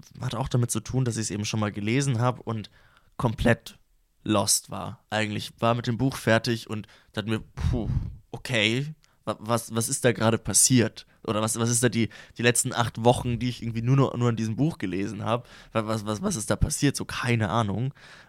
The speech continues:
Ähm, und auch wenn ich nicht mit dem Anspruch rangehen möchte, am Ende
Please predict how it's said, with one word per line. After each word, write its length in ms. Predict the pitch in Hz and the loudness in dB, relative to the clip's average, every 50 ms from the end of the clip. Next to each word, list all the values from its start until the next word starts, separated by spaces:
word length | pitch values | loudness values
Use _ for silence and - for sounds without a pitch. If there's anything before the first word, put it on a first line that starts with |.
| - - | -2 0
Ähm, 400 | 110 110 107 107 107 107 104 - _ _ - - _ _ _ _ _ _ _ _ | 2 2 2 2 0 -4 -6 -8 _ _ -20 -20 _ _ _ _ _ _ _ _
und 140 | - 120 113 | -2 0 4
auch 140 | 117 135 - | 4 4 4
wenn 80 | 151 147 | 4 2
ich 100 | 139 131 | 2 2
nicht 120 | 143 143 - | 0 0 0
mit 100 | 131 - | 0 -2
dem 100 | 117 - | -2 0
Anspruch 600 | - 113 139 147 - - - 110 113 90 85 - - _ | 2 2 2 2 2 0 -2 -2 -2 -2 -2 -6 -10 _
rangehen 440 | - 113 113 117 127 120 117 110 110 | 2 4 4 6 6 4 4 4 4
möchte, 480 | 107 110 110 - - - 113 113 107 - | 4 2 2 2 0 -2 0 0 0 0
am 100 | 107 104 | 0 -4
Ende 520 | - - 110 120 123 120 117 113 113 110 | -2 -2 0 0 4 4 4 4 4 2